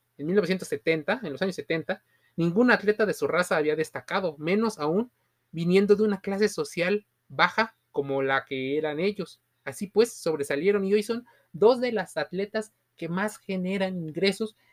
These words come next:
en todo el deporte a nivel mundial.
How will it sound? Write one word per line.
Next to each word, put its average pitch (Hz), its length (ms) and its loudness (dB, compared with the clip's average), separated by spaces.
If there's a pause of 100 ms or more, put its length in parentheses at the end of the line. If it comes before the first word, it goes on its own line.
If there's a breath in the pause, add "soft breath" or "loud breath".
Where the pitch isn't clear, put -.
(100)
en 151 160 -6
todo 185 480 0
el 143 160 -4
deporte 160 640 -4 (280)
a 147 100 -8
nivel 143 360 -2 (280)
mundial. 135 380 -4